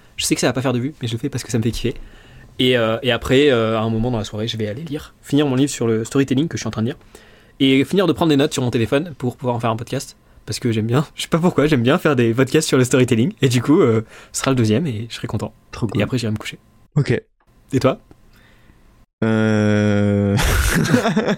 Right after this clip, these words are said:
Speaker 2: moi, c'est beaucoup moins productif que toi, hein. Mais en même temps, c'est la, le, l'anniversaire de ma petite sœur.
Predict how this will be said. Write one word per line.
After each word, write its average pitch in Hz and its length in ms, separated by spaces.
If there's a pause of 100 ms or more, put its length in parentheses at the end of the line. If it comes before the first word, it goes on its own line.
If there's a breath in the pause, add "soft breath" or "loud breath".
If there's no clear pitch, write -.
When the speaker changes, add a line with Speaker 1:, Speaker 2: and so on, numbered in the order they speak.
(640 loud breath)
Speaker 2:
moi, - 80
c'est 107 160
beaucoup 110 280
moins 117 160
productif 107 460
que - 100
toi, 113 200
hein. 107 120 (420)
Mais 98 100
en 95 100
même 95 120
temps, 98 120
c'est 95 160
la, 92 80 (100)
le, 92 220
l'anniversaire 95 560
de 92 80
ma 90 120
petite - 200
sœur. 120 320